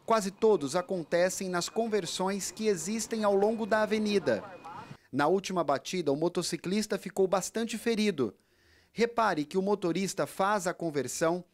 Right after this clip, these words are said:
e não se atenta à moto, que seguia no sentido contrário.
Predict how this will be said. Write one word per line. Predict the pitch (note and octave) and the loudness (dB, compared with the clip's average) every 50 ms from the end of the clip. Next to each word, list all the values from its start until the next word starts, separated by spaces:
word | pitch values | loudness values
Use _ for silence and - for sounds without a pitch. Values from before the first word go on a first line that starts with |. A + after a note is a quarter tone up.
| _ _ - - - - - | _ _ -20 -20 -18 -6 -2
e | D#3+ | 0
não | E3+ G3+ A#3+ B3+ | 2 2 2 2
se | - - C4 | 2 0 0
atenta | B3 B3 _ - B3 B3 B3+ B3+ - - C4 B3 C4 - - | 0 -2 _ -4 -2 -2 -2 -2 0 0 0 0 0 -4 0
à | G#3+ A3+ B3 | 2 2 2
moto, | A#3+ A#3 B3 B3 A#3 G#3 G#3+ - D3+ C3+ C3 - | 4 4 4 4 4 4 2 -2 -4 -4 -4 -6
que | - G#3 G#3 G3+ | -6 -6 -4 -4
seguia | - - C4 A#3+ G3 F#3+ A#3+ B3+ B3 | -2 0 0 -2 -2 0 0 0 0
no | B3+ A3+ | 0 0
sentido | - B3 A#3+ A3 - A#3+ A#3 A#3 | 0 0 -2 -2 -2 -2 -2 -2
contrário. | - B3 B3 A#3 A#3 A3+ A3 G3+ F#3+ E3+ C#3 A#2 G2+ | -2 -2 -2 0 2 2 4 4 2 2 0 -2 -4